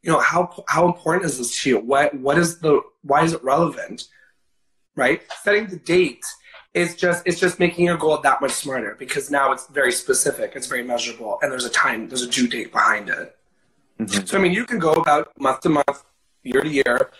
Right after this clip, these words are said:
Speaker 1: but there's no true, like, direct path to get to the goal. You're just kinda, like, floating towards it.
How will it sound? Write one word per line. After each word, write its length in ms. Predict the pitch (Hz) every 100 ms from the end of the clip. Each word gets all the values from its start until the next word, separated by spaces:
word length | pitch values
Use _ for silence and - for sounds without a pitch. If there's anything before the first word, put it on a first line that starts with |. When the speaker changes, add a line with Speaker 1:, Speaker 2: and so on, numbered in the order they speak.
| - - _ _ _ _ _ _ _
Speaker 1:
but 220 | 175 175
there's 160 | 170 160
no 220 | 165 165 -
true, 500 | - - 156 156 151
like, 260 | 143 131 - - _ _ 147
direct 540 | 143 131 143 139 -
path 400 | - 143 131 -
to 80 | 135
get 200 | 123 117
to 120 | -
the 80 | 123
goal. 380 | 117 127 82 - 147
You're 80 | 147
just 140 | -
kinda, 220 | 147 135
like, 320 | 127 113 -
floating 440 | - - 143 127 123
towards 460 | - 123 123 113
it. 220 | 104 -